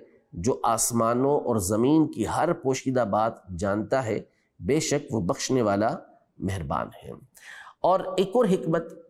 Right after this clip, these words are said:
ان واقعات میں بالخصوص نبی پاک صلی اللہ علیہ وسلم کے لیے یہ بیان کی گئی کہ کفار مکہ نے، مشرکین مکہ نے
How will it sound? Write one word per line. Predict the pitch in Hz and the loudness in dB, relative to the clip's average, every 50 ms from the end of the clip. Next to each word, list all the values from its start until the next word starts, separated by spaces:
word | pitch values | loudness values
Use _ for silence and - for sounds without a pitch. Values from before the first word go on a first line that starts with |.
| _ _ - | _ _ -2
ان | 156 185 185 147 | 2 2 4 4
واقعات | 143 127 131 135 147 160 160 175 170 - | 2 0 0 2 2 2 2 2 0 0
میں | 123 120 123 - - - _ _ _ _ _ _ _ _ _ - | -2 -2 -2 -4 -10 -16 _ _ _ _ _ _ _ _ _ 0
بالخصوص | 123 180 196 - 151 147 - 160 160 156 - - - | 0 0 2 2 0 0 2 4 2 2 2 0 0
نبی | 113 117 165 170 175 | 0 0 2 2 2
پاک | 160 - 135 139 139 139 - | 2 2 0 0 0 -2 -2
صلی | - 127 117 | -2 0 0
اللہ | 113 113 120 135 | 0 2 2 2
علیہ | 139 135 120 113 123 117 | 2 2 0 0 0 0
وسلم | 107 107 - - 117 131 139 147 139 | 0 -2 -2 -2 0 2 2 2 0
کے | 139 - 113 113 113 | 0 0 0 0 0
لیے | - - 101 104 107 123 127 - | 0 -2 -4 -2 0 0 0 0
یہ | - 113 151 165 | 0 0 0 0
بیان | 123 113 110 101 101 107 | 2 2 0 0 -2 -4
کی | 107 - - 135 123 101 | -6 -2 0 0 2 2
گئی | 110 113 127 139 - - - - - - - - _ _ - | 2 0 0 -2 -8 -16 -20 -20 -20 -20 -20 -20 _ _ -2
کہ | - 165 - - - - - - 165 | -2 -2 -2 -2 -8 -14 -8 -6 -4
کفار | - - 170 175 196 | -2 0 0 2 2
مکہ | 202 180 165 - - - 175 165 | 4 2 2 2 2 2 2 4
نے، | 147 143 - - - | 2 0 0 -2 -6
مشرکین | 104 113 - 113 113 117 - 160 | -6 -6 -6 -6 -6 0 2 2
مکہ | 165 143 123 - - 143 139 131 | 4 4 2 0 0 2 2 2
نے | 117 117 | 2 0